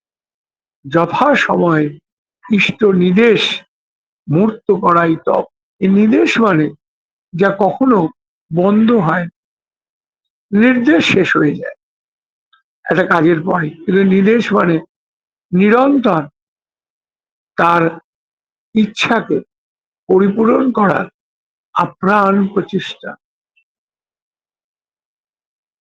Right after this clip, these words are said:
ওই দেখবেন আমাদের চলার সাথী গ্রন্থে সন্ধ্যা ও প্রার্থনা একটা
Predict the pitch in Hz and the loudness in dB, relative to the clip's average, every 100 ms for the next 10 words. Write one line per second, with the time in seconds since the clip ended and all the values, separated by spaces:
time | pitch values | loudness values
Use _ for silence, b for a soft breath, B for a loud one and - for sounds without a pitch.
0 | _ _ - - - - 180 180 208 160 | _ _ -6 -6 -6 -2 0 2 0 0
1 | 202 _ _ _ _ _ _ _ _ _ | -6 _ _ _ _ _ _ _ _ _
2 | _ _ _ _ _ _ - 165 175 185 | _ _ _ _ _ _ -2 0 2 0
3 | - 185 185 196 196 - 190 208 175 180 | 0 0 2 0 0 -4 -2 -2 -2 0
4 | 185 190 185 156 _ _ _ _ _ _ | 0 0 -2 -4 _ _ _ _ _ _
5 | _ _ _ _ _ - 196 226 240 226 | _ _ _ _ _ -4 0 2 2 2
6 | 208 233 277 - - _ 185 185 - 240 | 2 0 -4 -12 -20 _ -2 -2 -2 -2
7 | 240 - - 185 160 - _ _ _ _ | -2 -4 -2 0 -2 -6 _ _ _ _
8 | _ _ - 170 - 175 180 | _ _ -8 -4 -2 -2 -2